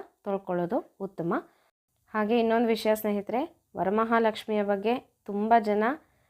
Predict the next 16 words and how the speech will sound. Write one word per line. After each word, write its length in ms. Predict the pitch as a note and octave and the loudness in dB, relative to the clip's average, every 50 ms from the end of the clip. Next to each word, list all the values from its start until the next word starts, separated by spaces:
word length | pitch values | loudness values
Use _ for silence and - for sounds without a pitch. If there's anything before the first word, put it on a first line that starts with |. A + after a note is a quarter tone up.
| _ _ _ | _ _ _
ಕಾಮೆಂಟ್ 360 | - G#3 G3+ G#3 A3 A#3 A3 | -6 -2 0 0 0 0 2
ಹಾಕ್ತಾ 320 | G#3+ G3 G3 G3 _ - G3+ | 0 0 0 -2 _ -2 0
ಇದ್ದೀರಾ, 380 | G3+ G3 F#3+ G3 G3+ G#3 G#3+ | 0 2 2 4 4 4 4
"ತಿಳಿಸ್ಕೊಡ್ರಿ, 680 | G#3+ G#3+ A3 G#3+ A3 A3 A3 - - G#3+ G#3 F#3+ G3+ G#3+ | 2 0 -2 -2 -2 -2 -4 -6 -4 -4 -2 0 0 2
ಏಕಾದಶಿ 600 | G#3+ G#3 G#3 G#3 G#3 A3+ A3+ A3+ A3 A3 - A3 | 2 2 2 2 2 2 2 2 2 0 -2 -4
ಬಂದಿದೆ, 560 | G3+ G3 F#3+ F#3+ F#3 F#3 F3+ F#3+ F#3+ F#3+ G3 F#3+ - _ _ _ _ _ _ _ _ | -2 -2 -2 0 -2 -2 0 0 2 2 2 0 -2 _ _ _ _ _ _ _ _
ಪೂಜೆ 260 | B3 C#4 D4 C4+ D#4 | 0 2 4 6 4
ಹೇಗೆ 280 | C#4 C4 A#3+ A3+ G#3+ A3 | 6 4 2 2 0 0
ಮಾಡ್ಕೋಬೇಕು 640 | A3 G#3 G3+ G#3 - G3 F#3+ G3 F#3+ F#3+ - G3+ G3 | 0 0 -2 -2 -2 -2 0 0 -2 -2 -4 -2 -2
ಏನು?" 260 | F#3+ F3+ F3 F3 E3+ | -2 -2 -2 -2 -4
ಅಂತ. 220 | E3+ E3+ E3+ - - C4 E4+ E4+ _ _ _ _ _ _ _ _ | -4 -6 -4 -4 -4 -4 -4 -8 _ _ _ _ _ _ _ _
ಅದ್ರ 200 | - - F#3 F#3 | -4 -2 0 0
ಬಗ್ಗೆ, 320 | F3+ F#3 F3+ F#3 G3 A#3+ C#4+ E4 - _ _ _ _ _ _ | 2 0 0 2 2 0 0 -2 -6 _ _ _ _ _ _
ಆ, 40 | - F#3+ F#3 F3+ F3+ F3 F3 F3 E3+ E3+ F3 | -8 -6 -4 -2 -2 0 0 0 0 2 2
ಆದಷ್ಟು 320 | F3 F#3+ F#3+ G3 - - F#3+ | 4 4 2 0 -2 -4 0
ಬೇಗ 240 | F#3+ F#3+ G3 G#3 | 2 2 4 4